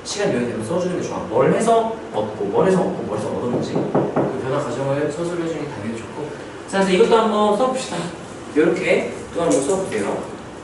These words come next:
첫 번째 일 번에서는 X 땡땡는 이건 그냥 내가 대입한다는 기호를 내 맘대로 그냥 쓴 거고요. 미 동그라미, 적 동그라미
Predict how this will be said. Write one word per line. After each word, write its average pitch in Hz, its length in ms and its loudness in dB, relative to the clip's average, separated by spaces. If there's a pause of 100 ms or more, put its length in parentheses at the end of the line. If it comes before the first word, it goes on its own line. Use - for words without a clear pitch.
(2250)
첫 240 140 2
번째 247 220 6
일 285 140 6
번에서는 214 680 6
X - 260 2
땡땡는 202 760 4
이건 135 180 0
그냥 127 240 0
내가 113 180 2
대입한다는 151 800 4
기호를 160 420 0
내 139 120 0
맘대로 131 240 -2
그냥 110 120 -4
쓴 190 200 0
거고요. 147 420 2 (480)
미 180 360 -2
동그라미, 139 640 0
적 160 320 -2
동그라미 139 640 2